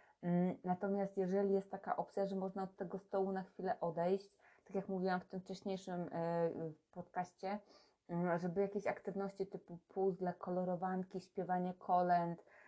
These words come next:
jakaś gra, planszówka, zrobienie w, w międzyczasie zdjęć,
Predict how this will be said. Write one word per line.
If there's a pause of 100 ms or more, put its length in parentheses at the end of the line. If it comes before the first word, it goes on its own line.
(140)
jakaś
gra,
planszówka,
zrobienie
w,
w
międzyczasie
zdjęć,